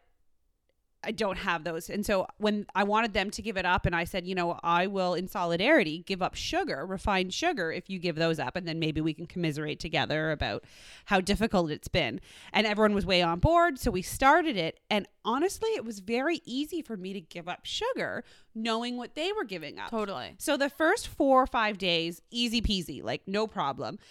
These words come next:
Speaker 1: Um, I'm certainly not a saint. I'm still eating salty stuff,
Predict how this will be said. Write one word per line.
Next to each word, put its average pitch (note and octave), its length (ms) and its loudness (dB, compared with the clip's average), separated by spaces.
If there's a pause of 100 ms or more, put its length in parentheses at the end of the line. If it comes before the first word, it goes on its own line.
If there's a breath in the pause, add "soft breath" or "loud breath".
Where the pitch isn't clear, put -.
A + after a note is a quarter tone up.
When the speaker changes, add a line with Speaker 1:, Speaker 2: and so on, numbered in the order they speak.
(300 soft breath)
Speaker 1:
Um, F3 220 2
I'm B3 100 -4
certainly B3+ 280 2
not G#3 160 0
a F#3 40 -4
saint. F#3 400 -4
I'm F#3+ 120 -2
still F#3 320 -4
eating F3 320 -8
salty F#3+ 440 -2
stuff, C4 280 0